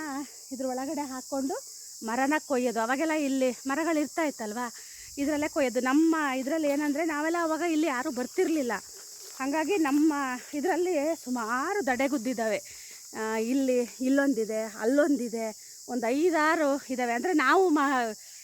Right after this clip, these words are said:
ಕೊಯ್ದಿದ್ದಲ್ಲ ಇದು, ಇದು ಯಾರೋ ಬೇರೆಯವ್ರು ಕೊಯ್ದಿದ್ದು. ಆ, ನಮ್ಮಲ್ಲಿ ಇಷ್ಟು ಮೇಲ್ ತನಕ ಅವಾಗ ಬರ್ತಿರ್ಲಿಲ್ಲ. ಇದ್ರಲ್ಲೇ ಮರ ಇರ್ತಿತ್ತಲ್ಲ, ಕಾಡು ಮರನೇ ಕೊಯ್ದು,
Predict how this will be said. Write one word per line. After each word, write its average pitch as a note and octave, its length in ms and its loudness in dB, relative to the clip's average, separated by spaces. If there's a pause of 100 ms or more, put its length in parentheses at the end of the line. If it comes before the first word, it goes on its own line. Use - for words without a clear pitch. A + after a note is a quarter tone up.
(140)
ಕೊಯ್ದಿದ್ದಲ್ಲ C#4 520 2
ಇದು, C4 200 2
ಇದು A#3 160 0
ಯಾರೋ A#3+ 200 2
ಬೇರೆಯವ್ರು D4+ 420 2
ಕೊಯ್ದಿದ್ದು. C4 640 0 (800)
ಆ, A#3+ 160 -6
ನಮ್ಮಲ್ಲಿ C#4+ 420 4
ಇಷ್ಟು D#4+ 220 0
ಮೇಲ್ D4 220 4
ತನಕ D4 240 -2
ಅವಾಗ B3 220 0
ಬರ್ತಿರ್ಲಿಲ್ಲ. B3 600 -2 (440)
ಇದ್ರಲ್ಲೇ F4+ 380 4
ಮರ D#4 160 4
ಇರ್ತಿತ್ತಲ್ಲ, D4 520 -4
ಕಾಡು E4 240 0
ಮರನೇ C#4+ 280 -4
ಕೊಯ್ದು, D4+ 280 -6